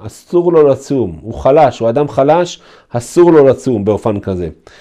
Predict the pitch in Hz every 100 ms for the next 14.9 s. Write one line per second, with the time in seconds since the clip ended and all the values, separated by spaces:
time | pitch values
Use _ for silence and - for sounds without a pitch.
0 | - _ 98 123 156 156 147 120 139 139
1 | 135 123 120 123 170 170 - - _ _
2 | _ - 147 160 156 - 208 208 165 131
3 | 107 92 82 - 131 131 123 135 165 156
4 | - 156 165 160 - 139 135 160 170 147
5 | 151 151 165 151 139 - 214 240 240 -
6 | _ 123 135 160 170 208 202 131 123 147
7 | 185 214 202 - _ - 139 139 151 165
8 | 151 139 - 165 160 - - - - 113
9 | 143 151 147 - - 120 143 143 139 139
10 | 135 - - - - 123 - 147 131 139
11 | 131 - 123 120 131 135 123 113 101 90
12 | 78 _ _ _ - - - - _ 110
13 | 123 139 143 - 180 160 165 156 135 131
14 | 131 131 160 139 131 156 143 143